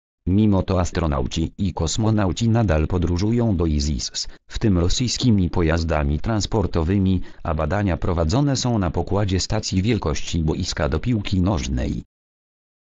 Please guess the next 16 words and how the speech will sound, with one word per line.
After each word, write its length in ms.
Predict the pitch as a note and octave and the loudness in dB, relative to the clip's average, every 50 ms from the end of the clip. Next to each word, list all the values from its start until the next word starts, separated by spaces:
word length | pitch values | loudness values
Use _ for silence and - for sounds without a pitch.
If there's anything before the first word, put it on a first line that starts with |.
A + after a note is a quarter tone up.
| - - | -14 -8
Badania 440 | F2 D#2 D#2 D2 D2+ F#2+ A2+ A2+ G2 | -4 -2 -2 0 0 0 2 2 2
nad 240 | F2 F#2+ G#2 F#2+ - | 2 2 0 0 0
Arktyką 520 | F#2 F2 D#2 - - - - A#2+ G2+ F#2 | 0 0 0 -2 -2 -4 -2 0 0 0
zawieszone 640 | E2 D#2 E2 C#2+ C#2 C#2+ C#2 - C3+ D3 C#3+ A#2+ G2 | 0 0 0 0 0 0 0 0 0 2 2 2 2
do 140 | F#2 F#2+ G2+ | 2 0 0
najbardziej 600 | F#2+ D#2+ D2+ C#2+ F2+ G#2+ G#2+ G#2 G#2 A2+ A2 F#2+ | 0 0 0 -2 -2 -2 -2 -2 0 0 0 0
znanych 480 | D#2 D#2+ F#2+ B2 B2 B2 A#2 G#2+ - | 2 0 0 2 2 0 0 -2 -2
obszarów 640 | - E2+ - - - C3 A#2 F2 D#2 C2+ B1+ - - | -4 -4 -2 -2 -2 -2 0 0 -2 -2 -4 -6 -6
współpracy 720 | - - - - - F#2 F2+ - G#2+ A#2 B2+ B2 - A2+ G2 | -6 -8 -6 -4 -2 -2 -2 0 0 0 0 0 0 0 2
między 420 | F#2 G#2 A2+ A#2 A2 F#2+ G2+ G#2+ | 2 2 2 2 2 2 2 2
naukowcami 800 | G#2+ G#2 F2 D#2+ - D2+ C#2 - - - A#2+ A#2+ A2+ F#2+ D#2+ D2 | 2 2 0 0 0 -2 -2 -2 -2 -2 0 0 2 2 2 2
w 60 | D2+ | 0
Rosji 380 | E2+ A2 A#2 - A2 G#2 F#2 F2+ | 0 -2 0 0 0 0 0 0
i 40 | |
poza 280 | D#2+ - F#2 D#2+ E2+ E2 | 0 0 0 2 2 0
nią, 360 | F2 F2+ G2 A#2+ C#3 D3 C#3+ | 2 2 2 2 2 0 -2